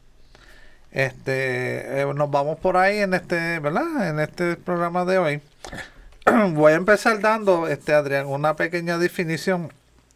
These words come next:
de lo que es la idolatría. Este es según el diccionario de la Real Academia Española, ¿no? Nos dice adoración, adola-, idolatría, adoración que se da a los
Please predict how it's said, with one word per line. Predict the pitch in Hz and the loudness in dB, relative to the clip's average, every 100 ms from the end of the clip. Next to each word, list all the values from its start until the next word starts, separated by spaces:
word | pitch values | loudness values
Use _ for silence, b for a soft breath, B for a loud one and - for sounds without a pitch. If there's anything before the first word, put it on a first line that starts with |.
| _ _ _ - | _ _ _ -6
de | 160 143 | 0 2
lo | 143 135 | 2 0
que | 139 | -4
es | 135 | -2
la | 170 | -2
idolatría. | 151 151 131 123 139 117 | 0 0 0 -2 -2 -2
Este | 156 | -4
es | 151 | -4
según | 175 156 160 | -4 -4 -2
el | 151 | -2
diccionario | 147 143 - 135 135 151 147 | -4 -6 -6 -4 -4 -2 0
de | 135 | 0
la | 127 123 113 - B B B B | 0 -2 -4 -10 B B B B
Real | 147 131 131 | -2 2 2
Academia | 151 147 143 147 139 | 2 2 -2 -2 -4
Española, | - 123 151 131 117 | -4 -4 -2 -2 -2
¿no? | 139 175 - B B B B | -4 -6 -10 B B B B
Nos | 139 131 | -4 -2
dice | 165 160 156 127 113 - B B B | -2 -2 -4 -4 -6 -10 B B B
adoración, | 160 139 139 139 135 120 190 190 139 123 - - - | 0 0 0 0 0 0 0 0 0 -6 -12 -20 -8
adola-, | 151 143 139 143 - - | 0 2 2 -2 -4 -6
idolatría, | 165 147 143 135 160 147 135 | -2 0 0 0 0 0 0
adoración | 139 131 135 135 135 180 196 285 - - b b b - | -2 0 0 0 -2 0 -2 -2 -12 -20 b b b -10
que | - 139 139 | -4 -4 -4
se | - - 135 | -6 -4 -2
da | 131 180 | 2 2
a | 233 160 151 | 0 -2 -2
los | 131 120 - | -2 -6 -6